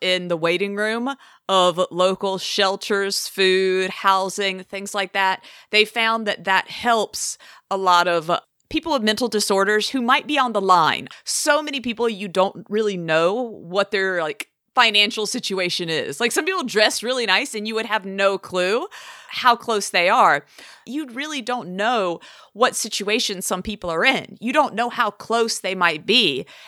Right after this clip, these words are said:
And just having information out like that. Another thing for the friends and family is to watch out for signs that your loved one might be getting kind of delusional in their thinking patterns, that they might be pulling away,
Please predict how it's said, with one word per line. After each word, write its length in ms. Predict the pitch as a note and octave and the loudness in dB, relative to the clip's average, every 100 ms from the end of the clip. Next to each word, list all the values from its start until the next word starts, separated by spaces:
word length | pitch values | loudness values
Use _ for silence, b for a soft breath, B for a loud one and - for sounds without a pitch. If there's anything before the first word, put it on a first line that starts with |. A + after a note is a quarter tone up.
| _ | _
And 140 | A3+ A3 | -2 0
just 280 | B3+ A#3+ | 0 -2
having 400 | - - A#3 A#3 | -2 0 0 0
information 600 | G#3 - G3 F#3 - F3 - | -2 -4 -2 -2 0 -4 -2
out 280 | - D#4 - | 0 0 0
like 220 | D#3 C3 | -2 -4
that. 280 | - C#3 - _ B B B B | 0 0 0 _ B B B B
Another 320 | G#3+ A#3+ C4 A#3 | 0 2 2 2
thing 200 | A3 G3+ | 2 2
for 120 | G#3 | -2
the 80 | G3+ | 0
friends 340 | A3+ A3+ G3+ | 2 2 2
and 140 | F#3+ | 0
family 480 | F#3+ G3 G#3 F#3+ F3+ - | 0 0 2 2 0 0
is 340 | F3 E3 F#3 - | 0 0 -2 -4
to 260 | A3 G3+ | -2 -2
watch 340 | E3 F3 A3+ G3 | 0 0 0 4
out 300 | G#3 A3 - | 4 2 -2
for 120 | F3+ | -8
signs 640 | - F3+ E3+ F#3 C4+ D#4 - | -2 2 4 2 0 -8 -8
that 460 | F3 F3 E3+ - | 0 2 2 0
your 200 | F#3 G#3+ | -6 -6
loved 320 | F3+ G3 F#3 | -2 -2 -2
one 320 | G3 A3+ B3+ D#4+ b b b _ C#3+ | -4 -4 -4 -10 b b b _ -20
might 420 | F#3+ G#3+ A#3 F#3+ | -4 2 2 2
be 160 | A#3 G3+ | -10 -6
getting 320 | G3+ G3+ G3+ | -6 -6 -8
kind 540 | - F#3 F#3+ G3 F3+ - | -4 -2 0 -4 -8 -4
of 220 | F3+ E3 | -4 -4
delusional 920 | E3+ E3 G#3+ C4+ G3+ F#3 E3+ E3+ D#3+ | -6 -4 -4 -2 0 2 4 4 2
in 200 | - F3+ | 0 -2
their 160 | E3 E3 | 0 0
thinking 420 | - F3+ F#3 D3+ | 2 0 0 -6
patterns, 540 | C#3+ C#3+ A#2 G2 G#2+ - | 0 2 2 -2 -6 -6
that 160 | F3 | -2
they 100 | F3+ | -2
might 340 | F3+ F#3 G3+ - | 2 2 0 -4
be 120 | G3+ | -8
pulling 380 | - G3 F#3+ F3+ | -6 -2 0 2
away, 340 | F#3 F3+ | 4 4